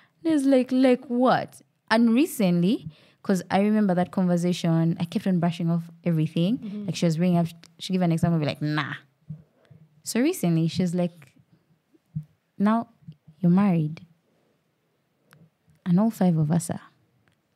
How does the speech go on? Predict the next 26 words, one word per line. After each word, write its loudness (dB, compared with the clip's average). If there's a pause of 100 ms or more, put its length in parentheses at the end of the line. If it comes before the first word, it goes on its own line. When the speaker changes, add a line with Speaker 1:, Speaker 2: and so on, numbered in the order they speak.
Speaker 1:
single." 0 (1600)
Not 6
Speaker 2:
So -4
Speaker 1:
single 10
Speaker 2:
you 8
Speaker 1:
in 8
Speaker 2:
are 8
Speaker 1:
a 6
Speaker 2:
the 8
one 8
Speaker 1:
relationship. 6
Speaker 2:
with, -12
yeah, -2 (220)
single 0
of -4
Godwin. -2 (1200)
Yeah. -6
Speaker 1:
Yeah. 0
So 2 (160)
in 6
that 6
moment, 4
I 2
said, -4 (2000)
"This 0
race, 2